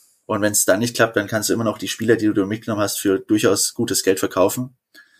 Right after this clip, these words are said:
Ich meine, selbst wenn wir dann irgendwie nicht aufsteigen, wovon ich jetzt auch erstmal wieder ausgehe, hätten wir dann immer noch Spieler wie ein Branimir Hrgoto, ein, diesen, den, den Pululu, der jetzt einen Marktwert von, ich glaub, zwei Millionen hat, ähm, und Jamie Leveling, der für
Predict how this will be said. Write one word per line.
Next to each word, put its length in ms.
Ich 80
meine, 140
selbst 400
wenn 160
wir 100
dann 200
irgendwie 220
nicht 220
aufsteigen, 600
wovon 240
ich 60
jetzt 140
auch 60
erstmal 240
wieder 180
ausgehe, 440
hätten 240
wir 100
dann 120
immer 140
noch 140
Spieler 340
wie 300
ein 160
Branimir 380
Hrgoto, 460
ein, 240
diesen, 380
den, 180
den 160
Pululu, 440
der 120
jetzt 160
einen 40
Marktwert 280
von, 120
ich 60
glaub, 200
zwei 160
Millionen 320
hat, 240
ähm, 460
und 180
Jamie 240
Leveling, 480
der 160
für 300